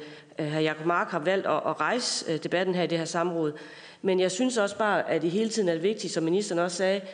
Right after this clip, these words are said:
at vi tager udgangspunkt i, hvad er bedst for barnet. Og hvis jeg nu prøver at tage de positive briller på, øhm, vi har jo gjort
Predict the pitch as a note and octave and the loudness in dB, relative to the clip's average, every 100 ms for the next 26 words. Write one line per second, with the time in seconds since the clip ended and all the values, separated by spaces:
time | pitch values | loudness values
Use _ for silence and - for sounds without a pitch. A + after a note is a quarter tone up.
0 | - - E3 E3+ F#3 - G#3+ G#3+ F3+ G3 | -10 -4 -2 0 0 0 0 0 -2 0
1 | F3+ F3+ - F#3 F3+ E3+ F3 - A3+ C4 | 0 0 0 0 0 -2 -2 -4 -2 -2
2 | F#3 D3 - - - - - - - - | -2 -8 -10 -18 -20 -20 -20 -20 -20 -6
3 | G3 G#3+ B3+ C4 C#4 C#4 C4+ B3+ A#3 F#3+ | -2 0 2 2 2 2 2 2 0 -2
4 | F#3 A#3 C4 - G3 F3 F#3 G3+ G3 F3 | -2 0 0 0 0 2 2 2 2 0
5 | - - - - - - - _ _ _ | -2 -10 -18 -20 -20 -20 -20 _ _ _
6 | _ - E3 D#3 D3+ D3+ D3 D3+ - - | _ 0 2 4 2 0 -2 -6 -16 -16
7 | - A3+ A3+ A3+ B3 G3 | -2 2 2 4 2 2